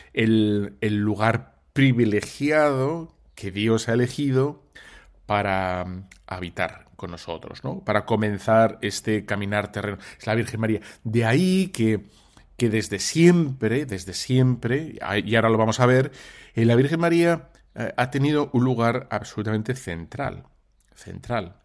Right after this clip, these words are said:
No, eh, no es, es verdad que Cristo es el centro, pero de alguna manera, eh, no se puede entender, ¿no? Y, y haríamos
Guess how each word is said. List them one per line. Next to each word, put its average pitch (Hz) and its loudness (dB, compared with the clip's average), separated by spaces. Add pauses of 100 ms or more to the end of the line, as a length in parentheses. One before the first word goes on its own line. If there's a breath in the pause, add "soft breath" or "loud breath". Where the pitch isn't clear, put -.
No, 104 2
eh, - -10 (100)
no 101 -6
es, 95 -6 (140)
es 104 -4
verdad 110 2
que 95 -4 (260 loud breath)
Cristo 139 4
es 113 2
el 127 4
centro, 135 4 (520 loud breath)
pero 135 10
de 123 8
alguna 156 6
manera, 180 0 (280)
eh, 110 4 (200)
no 120 6
se 143 0
puede 147 2
entender, 113 2
¿no? 151 -4
Y, 117 -2
y 113 2
haríamos 143 4